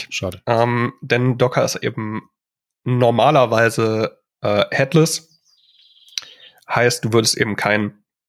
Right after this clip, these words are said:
Speaker 2: kein Output haben. Ähm,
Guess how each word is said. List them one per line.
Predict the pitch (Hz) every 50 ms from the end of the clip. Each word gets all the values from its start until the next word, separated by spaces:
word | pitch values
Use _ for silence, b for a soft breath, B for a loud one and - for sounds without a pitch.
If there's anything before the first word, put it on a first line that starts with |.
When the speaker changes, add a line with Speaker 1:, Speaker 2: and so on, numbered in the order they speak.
| _ _ _ _ _ _ _ _ _
Speaker 2:
kein | - - 107 98
Output | - 104 123 - - 147 131 -
haben. | 131 127 131 131 131 - _ b b b b b b b b b b b b b b b b b b b b _ _ -
Ähm, | 110 110 110 110 113 110